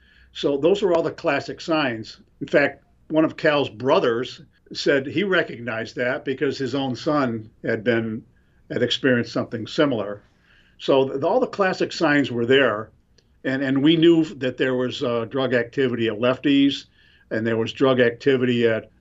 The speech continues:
uh, a, a different car dealership that she was hanging around at w-, when she was down in that area. And they didn't think those things were important to, to investigate.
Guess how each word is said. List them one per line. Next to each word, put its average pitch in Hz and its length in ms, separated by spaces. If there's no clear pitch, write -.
uh, 123 380
a, 127 60
a 127 40
different 160 380
car 143 260
dealership 143 640
that 117 100
she 131 160
was 123 160
hanging 127 320
around 123 400
at 127 280
w-, 123 220
when 127 160
she 131 160
was 117 180
down 120 240
in 120 60
that 117 180
area. 117 400
And 127 200
they 156 220
didn't 160 480
think 156 200
those 139 240
things 139 260
were 110 200
important 110 600
to, 117 480
to 120 180
investigate. 110 720